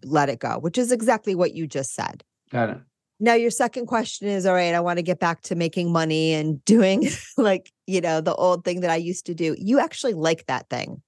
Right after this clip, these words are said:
Speaker 1: correct?
Speaker 2: I do. It's gotten, over the years, I've done it so long, it's gotten a little rote. But what I have seen, at least over the last few years, is that I can upgrade it and I can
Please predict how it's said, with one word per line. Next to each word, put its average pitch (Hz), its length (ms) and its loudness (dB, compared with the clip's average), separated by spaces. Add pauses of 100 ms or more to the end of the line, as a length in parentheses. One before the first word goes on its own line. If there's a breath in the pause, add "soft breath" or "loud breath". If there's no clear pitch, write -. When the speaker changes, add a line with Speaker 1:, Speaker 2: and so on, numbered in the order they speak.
Speaker 1:
correct? 190 500 0 (260)
Speaker 2:
I 196 520 2
do. 277 640 2 (140)
It's 180 340 0
gotten, 180 720 -2
over 160 200 0
the 147 100 0
years, 165 800 0
I've 127 160 -2
done 175 180 2
it 175 80 -6
so 156 160 -2
long, 139 260 2
it's 135 140 -4
gotten 151 240 0
a 143 60 -2
little 143 260 0
rote. 135 440 2
But 139 400 0
what 143 200 2
I 131 160 2
have 131 200 -4
seen, 123 760 2
at 123 120 0
least 143 260 2
over 120 140 2
the 117 60 2
last 143 300 2
few 123 120 -4
years, 113 340 -6 (320)
is 135 160 2
that 135 140 4
I 147 140 4
can 139 240 -4
upgrade 123 680 -2
it - 220 -10
and 120 160 -2
I 120 160 2
can 113 600 -2